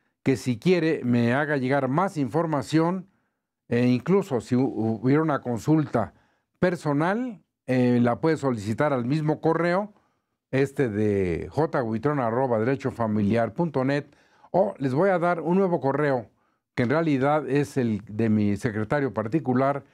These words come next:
que puede recibir, hacer más o menos la información. Él está siempre al pendiente de esta cuestión. Él se llama,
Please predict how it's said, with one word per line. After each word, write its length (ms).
que 120
puede 300
recibir, 760
hacer 460
más 220
o 60
menos 320
la 160
información. 600
Él 160
está 200
siempre 300
al 100
pendiente 800
de 280
esta 1000
cuestión. 560
Él 140
se 160
llama, 640